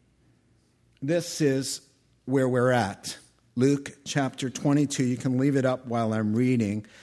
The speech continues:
Luke chapter twenty-three, that is, starting at verse thirteen. Now he's just returned from Herod. He's got the purple robe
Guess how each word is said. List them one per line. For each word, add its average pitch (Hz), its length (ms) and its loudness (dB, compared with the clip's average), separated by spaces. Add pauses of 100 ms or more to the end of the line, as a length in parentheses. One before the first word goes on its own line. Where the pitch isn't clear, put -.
(120)
Luke 139 240 0
chapter 127 420 -4
twenty-three, 127 920 0
that 104 260 0
is, 107 320 -2 (280)
starting 131 640 0 (120)
at 123 220 -6
verse 117 640 -4 (180)
thirteen. 120 800 -2 (1800)
Now 131 200 0
he's 127 240 -4
just 170 280 0
returned 165 720 -4 (280)
from 151 240 -2
Herod. 165 500 -2 (600)
He's 123 180 -6
got 147 180 -4
the 147 80 -8
purple 156 400 -2
robe 151 460 0